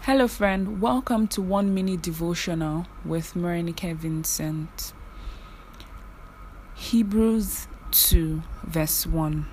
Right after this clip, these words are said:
Hebrews two, verse one. "Therefore, we must give the more earnest heed to the things we have heard, lest we drift away."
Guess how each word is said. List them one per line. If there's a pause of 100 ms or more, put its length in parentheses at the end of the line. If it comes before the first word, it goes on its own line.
(140)
Hebrews
two, (120)
verse
one. (760)
"Therefore, (1200)
we
must
give
the
more (360)
earnest (220)
heed (140)
to
the
things
we
have (100)
heard, (680)
lest
we
drift
away."